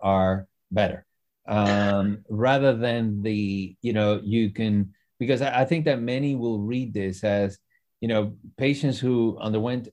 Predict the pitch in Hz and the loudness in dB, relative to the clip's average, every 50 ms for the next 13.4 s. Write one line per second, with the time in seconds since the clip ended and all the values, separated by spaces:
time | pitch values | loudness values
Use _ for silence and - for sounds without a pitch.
0 | _ - 117 120 127 127 131 127 127 120 113 123 120 - 131 110 - - 117 110 | _ -6 -4 -2 0 0 2 2 2 2 2 0 0 0 -4 -6 -4 -2 -2 -2
1 | 104 110 113 110 107 87 98 107 117 104 110 95 - - - 143 139 123 110 104 | 0 -2 -2 -2 -2 -4 -2 -2 -2 -2 -2 -4 -4 -4 -2 0 0 2 2 2
2 | 104 104 104 - _ _ _ _ _ - 123 113 110 - 139 131 123 117 104 101 | 0 0 -2 -6 _ _ _ _ _ -4 -4 -4 -2 -4 -2 -2 0 0 0 0
3 | 107 117 117 110 - 120 113 110 101 104 - 107 101 110 120 120 117 113 - - | 0 0 -2 -2 -4 -4 -2 -2 -4 -4 -4 -2 0 2 2 2 0 -2 -4 -4
4 | 107 101 104 101 101 98 101 95 98 - _ _ 165 196 185 160 117 95 107 104 | -4 -2 -2 -2 -2 -4 -4 -6 -8 -14 _ _ 0 2 2 2 -2 -2 -2 -2
5 | 101 101 113 113 107 98 - 101 104 131 175 170 170 - 127 120 117 117 117 110 | -2 -2 -4 -4 -6 -4 -4 -2 0 0 0 0 -2 -4 -2 0 2 2 2 0
6 | 110 - _ _ _ _ _ _ - 107 117 127 127 123 117 113 104 - 139 139 | -4 -10 _ _ _ _ _ _ -8 -6 -6 -4 -4 -4 -4 -4 -4 -2 -4 -4
7 | - 120 113 101 104 110 113 110 110 110 104 - - _ _ - 107 104 104 104 | -2 -4 -8 -6 -2 0 0 0 0 -2 -4 -8 -16 _ _ -4 -2 0 2 2
8 | 101 101 104 104 101 - - _ _ - 113 127 139 127 139 127 127 131 120 101 | 2 0 0 -2 -4 -8 -16 _ _ -6 -2 -2 -2 -2 -2 -2 0 0 -2 -2
9 | - 151 147 135 127 123 123 127 131 - - 101 113 110 98 - 117 117 113 110 | 0 0 0 0 0 0 -2 -4 -6 -8 -6 -4 -4 -4 -2 -2 -2 0 0 0
10 | 107 117 120 117 117 120 120 120 120 113 110 107 98 113 113 107 110 107 98 - | 0 0 0 -2 -2 -2 -2 -2 -2 -2 -2 -2 0 -2 -2 -2 -4 -8 -8 -4
11 | - 147 135 117 113 110 104 107 - _ _ _ - 117 123 135 123 107 147 147 | -2 -2 0 0 -2 -4 -4 -6 -8 _ _ _ -4 0 0 0 2 4 6 8
12 | 147 147 139 123 117 101 - 110 95 107 104 95 - 131 123 110 107 95 90 - | 8 8 6 4 0 -2 -2 -4 -2 -2 -4 -4 -2 -4 -2 -2 -2 -4 -4 -4
13 | 135 120 120 117 110 104 - | -4 -2 0 -2 -2 -2 -6